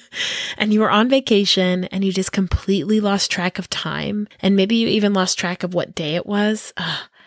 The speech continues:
It was just the, like, most luxurious feeling, wasn't it?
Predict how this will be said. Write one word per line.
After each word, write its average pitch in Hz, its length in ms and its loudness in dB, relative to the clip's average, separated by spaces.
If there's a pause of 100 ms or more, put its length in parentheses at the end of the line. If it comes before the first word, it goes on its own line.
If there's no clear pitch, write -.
(180)
It 208 60 -8
was 214 180 -4
just 220 220 -2
the, 202 140 4
like, 196 260 0
most 190 300 0
luxurious 185 720 2
feeling, 170 420 -4
wasn't 190 300 -4
it? - 280 -4